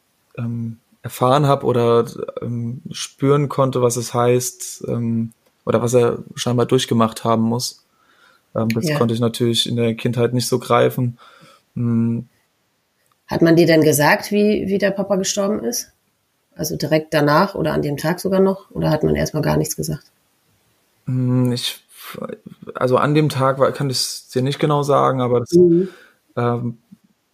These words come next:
Speaker 1: es wurde auf jeden Fall offen kommuniziert, dass er, äh, Suizid
Speaker 2: Ja?
Speaker 1: begangen hat, ja. Genau.
Speaker 2: Okay.
Speaker 1: Und das, also das fand ich schon sehr fortschrittlich, einfach auch für die neunziger Jahre. Also das hat,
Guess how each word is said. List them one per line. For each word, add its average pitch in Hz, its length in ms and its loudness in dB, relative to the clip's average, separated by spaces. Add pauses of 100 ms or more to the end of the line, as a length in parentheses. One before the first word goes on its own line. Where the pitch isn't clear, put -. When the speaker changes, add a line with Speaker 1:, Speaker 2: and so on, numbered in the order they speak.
(120)
Speaker 1:
es - 180 -10
wurde 131 380 4
auf 117 160 -4
jeden 120 120 0
Fall 120 140 0
offen 120 320 -2
kommuniziert, 117 560 -2
dass 110 160 -8
er, 113 500 -2
äh, 120 160 -4
Suizid 113 360 -2
Speaker 2:
Ja? - 60 4
Speaker 1:
begangen 113 380 0
hat, - 200 -8
ja. 123 200 -6 (560)
Genau. 117 280 -2
Speaker 2:
Okay. 147 200 -2
Speaker 1:
Und 123 100 2
das, - 260 -2 (500)
also 127 200 2
das 127 180 0
fand 143 200 0
ich 131 80 -2
schon 143 220 0
sehr 131 180 4
fortschrittlich, 147 640 0
einfach 123 200 2
auch 123 160 2
für - 140 -6
die 127 80 0
neunziger 127 460 0
Jahre. 131 520 2
Also 120 260 -2
das 117 200 -6
hat, 123 180 -6